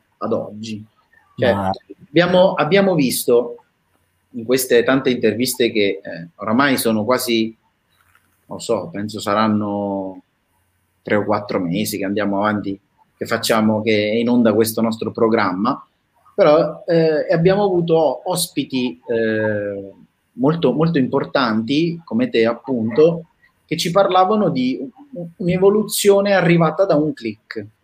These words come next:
Speaker 1: Un'evoluzione che non è, che è stata rafforzata non solo dalla pandemia, ma è stata anche rafforzata,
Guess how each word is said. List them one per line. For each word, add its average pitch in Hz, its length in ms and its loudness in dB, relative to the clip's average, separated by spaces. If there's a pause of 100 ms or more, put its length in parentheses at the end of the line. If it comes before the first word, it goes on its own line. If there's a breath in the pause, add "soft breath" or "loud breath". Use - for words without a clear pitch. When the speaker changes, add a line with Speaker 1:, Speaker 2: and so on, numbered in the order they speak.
(340)
Speaker 1:
Un'evoluzione 175 920 2
che 131 100 0
non 165 100 2
è, 175 480 -2
che 160 120 -2
è 165 40 0
stata 156 320 2
rafforzata 170 720 -2
non 170 260 0
solo 170 320 4
dalla 110 280 0
pandemia, 107 720 -8 (880)
ma 151 120 0
è 170 40 2
stata 147 360 2
anche 156 280 2
rafforzata, 185 1160 0